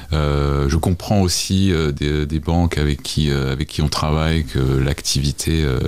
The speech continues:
est, est fortement réduite, hein. Euh, ouais, c'est difficile de donner des chiffres, hein, je parlerai pas non plus à leur place. En ce qui me concerne, je, j'ai pas trop de, de, de, de crainte à dire que, euh, notre activité depuis, euh, par rapport au premier trimestre deux mille vingt-deux, qui a été un,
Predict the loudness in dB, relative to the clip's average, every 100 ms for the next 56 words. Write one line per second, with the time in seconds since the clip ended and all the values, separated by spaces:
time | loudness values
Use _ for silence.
0 | -2 -2 0 -2 -4 -6 -6 0 2 2
1 | 2 0 0 0 2 2 0 -2 -8 -12
2 | -14 -12 -6 -4 -4 -6 -2 -2 -2 0
3 | 2 2 2 0 -2 0 0 2 0 -2
4 | -2 -2 -2 0 0 0 0 -2 -2 0
5 | 0 0 -6 -12 -18 -18 -10 -4 0 0
6 | 0 0 0 0 2 2 2 -2 -4 -2
7 | -4 0 0 2 2 0 0 0 -2 -2
8 | -2 -2 -2 -2 -2 0 -2 -2 -2 -2
9 | -2 0 0 -2 -6 -12 -12 -8 -6 -4
10 | -4 -4 -8 -8 -2 -2 -2 -6 -6 0
11 | 2 2 0 0 -2 -2 -2 0 -2 -2
12 | -2 -2 -2 -2 0 0 0 -2 0 2
13 | 2 2 2 2 0 -2 -6 -8 -6 -4